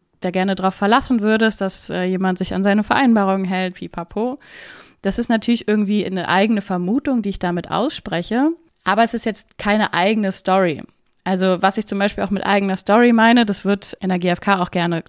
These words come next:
Themenklau genannt, finde ich ein super schönes Wort dafür. Wenn ich zum Beispiel jetzt was erzähle, „Hey,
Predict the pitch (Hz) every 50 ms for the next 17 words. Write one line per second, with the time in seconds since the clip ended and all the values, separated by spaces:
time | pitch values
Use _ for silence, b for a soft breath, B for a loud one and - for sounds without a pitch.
0 | _ - - 220 262 262 240 214 - - 175 165 170 170 165 170 160 156 175 220
1 | 240 - - 175 175 170 196 - - 170 165 - - - 185 208 247 - 208 -
2 | - 175 185 180 175 - 175 165 175 - 190 180 - - 214 240 294 320 B B
3 | B B B B B B B B B 202 220 262 262 - - 247 240 233 226 -
4 | 220 202 190 - - 190 196 - 180 175 - - 247 262 262 262 254 226 220 226
5 | 240 240 240